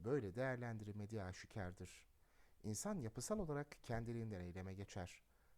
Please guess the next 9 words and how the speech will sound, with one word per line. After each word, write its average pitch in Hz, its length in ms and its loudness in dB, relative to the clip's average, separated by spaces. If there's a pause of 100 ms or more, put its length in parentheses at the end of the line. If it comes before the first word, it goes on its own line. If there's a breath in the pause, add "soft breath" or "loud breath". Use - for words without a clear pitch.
(100 soft breath)
Hatta 95 320 0
çoğu 117 260 -2
kez 107 260 -2
kendini 90 380 -2
merkeze 120 440 -4
alan 117 280 -2
bencil 95 320 -4
bir 92 60 -4
yapıdadır. - 580 -6